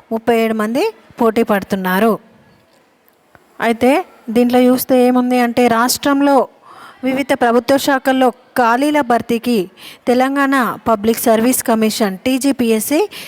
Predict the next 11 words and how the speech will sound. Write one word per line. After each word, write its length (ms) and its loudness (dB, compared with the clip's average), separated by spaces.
ఇప్పటి 300 0
వరకు 260 2
నిర్వహించిన 800 -2
అన్ని 240 0
పోటీ 320 0
పరీక్షల 440 0
ఫలితాలను 760 -2
మార్చి 420 0
ముప్పై 300 2
ఒకటి 240 -2
నాటికి 500 -2